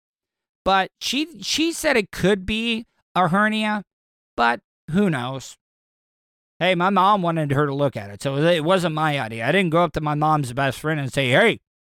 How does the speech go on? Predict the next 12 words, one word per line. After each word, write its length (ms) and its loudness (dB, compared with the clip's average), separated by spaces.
look 140 0
at 60 -2
my 140 0
crotch. 520 2
Can 120 0
you 100 -2
tell 240 2
me 140 0
what's 240 0
going 260 0
on 180 4
here?" 300 2